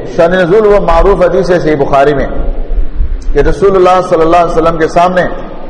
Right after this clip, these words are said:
پانی کے اختلاف کا مسئلہ آیا،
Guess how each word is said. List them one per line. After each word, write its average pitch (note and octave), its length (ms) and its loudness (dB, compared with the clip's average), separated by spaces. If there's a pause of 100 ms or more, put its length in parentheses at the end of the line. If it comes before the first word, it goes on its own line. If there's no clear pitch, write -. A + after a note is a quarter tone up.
(1400)
پانی F#3 340 0
کے G#3+ 240 2
اختلاف G3 640 0
کا F3+ 80 2
مسئلہ D3+ 320 0
آیا، A2+ 320 2